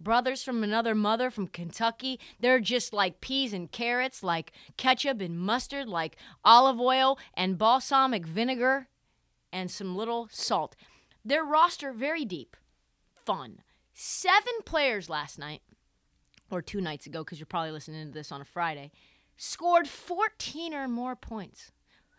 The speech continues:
Seven dudes scored fourteen or more. What? That is a balanced team. Guys you've never even heard of were balling. Trey Lyles, do you know what he looks like? If I asked you to tell, like,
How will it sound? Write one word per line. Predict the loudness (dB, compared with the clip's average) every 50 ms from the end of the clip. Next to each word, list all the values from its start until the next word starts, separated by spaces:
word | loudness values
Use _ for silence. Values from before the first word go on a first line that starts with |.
| _ _
Seven | -12 -10 -8 -6 0 2 4 4 4 2 -2 -6 -6 -8 -12 _ _ _ _ -8 0
dudes | 4 4 6 6 4 2 0 -2 -6 -8 -12 -14 -16 _ _ _ _ _ _
scored | -10 -8 -8 -6 -2 4 4 4 4 4 0
fourteen | -8 -6 -2 0 0 -2 -2 0 0 2 2 2
or | 0
more. | 0 0 -2 -4 -6 -6 -10 _ _ _ _ _ _ _ _ _ _ _ _ _ _ _ _ _ _ _
What? | -4 4 8 8 8 8 6 2 _ -20 _ _ _ _ -18 -18 -16 -4 6
That | 6 8 8 8 6
is | 4
a | 2 2
balanced | 6 10 10 10 10 8 4 -2 -6
team. | -4 -2 -2 -4 _ -10 -4
Guys | 2 6 8 8 8 6 4 2
you've | 0 0 2 0
never | 0 2 4 2 2 2 2 0
even | 0 0 -2 -4 -4
heard | -4 -4 -4 -4
of | -4 -6 -8 -10 _ _ -8
were | -6 -6 -4
balling. | -4 -4 -4 -2 -4 -6 -10 -12 -14 _ _ _ _ _ _ _ _ -10
Trey | -2 0 2 2 4
Lyles, | 6 6 6 6 4 0 -4 -10 -12 -8
do | -6 -4
you | -4
know | -2 -2 -4
what | -4 -4
he | -4 -4
looks | -4 -6 -6 -4 -2
like? | -2 -2 -2 -2 -10 -18 -10 -6
If | 4 6
I | 8 10
asked | 10 10 8 6 4 -4
you | -4
to | -4 -2
tell, | 2 4 6 6 6 2 0
like, | -4 -4